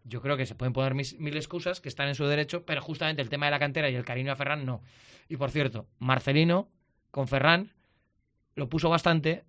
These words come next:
porque los números decían que había sido, creo que el tercer futbolista de su generación, de su año dos mil, si no me corregís, en toda Europa, en las grandes ligas, que más minutos había jugado.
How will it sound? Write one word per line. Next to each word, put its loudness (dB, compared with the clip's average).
porque 0
los 2
números 4
decían 0
que 0
había 2
sido, 0
creo -2
que 0
el 0
tercer -2
futbolista -2
de 0
su -2
generación, 0
de -2
su -2
año 2
dos 2
mil, 6
si -4
no 2
me 2
corregís, 2
en -4
toda 12
Europa, 12
en 4
las 2
grandes 0
ligas, 0
que -2
más 0
minutos -4
había -4
jugado. 2